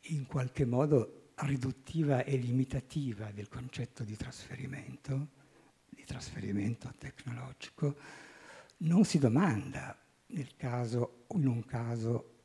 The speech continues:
e ne-, o nell'altro se il suo sapere si fonda su principi che in qualche misura sono principi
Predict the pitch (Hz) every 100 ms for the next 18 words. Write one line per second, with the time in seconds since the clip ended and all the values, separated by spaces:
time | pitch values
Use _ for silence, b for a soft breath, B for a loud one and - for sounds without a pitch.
0 | - 180 127 - 143 117 107 107 - 113
1 | 107 - 123 110 B B B B B -
2 | - 156 147 - - - _ 254 175 135
3 | - 202 196 - 120 139 117 104 107 104
4 | - - - - - _ B B B B
5 | B B B _ _ - - - 160 -
6 | - 180 113 117 117 113 104 123 - -
7 | 156 131 120 - 156 135 131 - 110 107
8 | 127 127 113 113 110 151 135 113 95 -
9 | 117 113 120 110 - 139 - 120 104 98